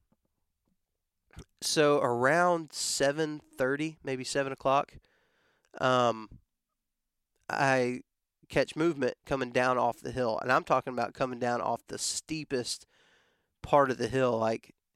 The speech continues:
those deer looked like they probably had to jump a bluff to get down to where they were at. And that may have been <laughs> what they did. <coughs> Um, but it was two does that were just running off of that hill. And I, I guess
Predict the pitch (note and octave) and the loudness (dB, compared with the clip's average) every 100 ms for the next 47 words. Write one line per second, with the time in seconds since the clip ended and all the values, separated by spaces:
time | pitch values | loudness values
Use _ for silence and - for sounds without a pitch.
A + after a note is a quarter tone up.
0 | _ _ _ _ _ _ - F3+ E3+ E3+ | _ _ _ _ _ _ 0 0 4 2
1 | C#3+ C#3+ C3 C#3 B2+ C#3 B2+ B2 A#2+ A2+ | 2 0 0 2 2 4 4 4 0 -2
2 | A2+ A#2+ C3 B2+ A#2 A2+ A#2+ A2+ A#2 - | -6 -2 0 0 -6 -2 0 2 0 -6
3 | _ _ _ _ - B2+ A#2+ B2 A#2+ A#2 | _ _ _ _ -16 -4 -4 -2 -2 -2
4 | A#2 A2+ A#2 A#2 A2+ A#2 A#2 A#2 - C3 | -4 -4 -2 -2 -2 0 0 -2 -2 0
5 | C3+ C3+ C3+ B2+ A#2+ B2+ - C#3 G#2+ B2+ | 2 2 0 0 -2 -2 -4 -4 0 0
6 | A#2+ - _ - - - _ _ _ - | 0 -4 _ -20 -20 -20 _ _ _ 2
7 | C#3 A3 D#3 C3 - - C3+ B2 A2 G2 | 6 8 6 4 0 0 4 4 0 -10
8 | - _ _ _ _ C#3 C3+ B2 - _ | -20 _ _ _ _ 0 4 4 0 _
9 | _ _ _ _ _ _ - C#3 A#2+ - | _ _ _ _ _ _ 0 2 2 0
10 | G#3 D#3+ D#3+ C3+ C#3 - - - _ _ | 4 6 8 8 4 0 -10 -14 _ _
11 | _ - C3 C3 B2 B2 A#2 A#2+ D3 E3 | _ 0 2 2 -2 -4 -6 0 2 4
12 | D3 C3 B2+ B2 - C3+ B2 C#3 - _ | 4 2 2 -2 0 0 -2 -4 -14 _
13 | _ _ _ _ _ C#3+ C3+ C3 - C#3 | _ _ _ _ _ -2 0 0 -2 -4
14 | - C#3+ C3+ | -4 -6 -6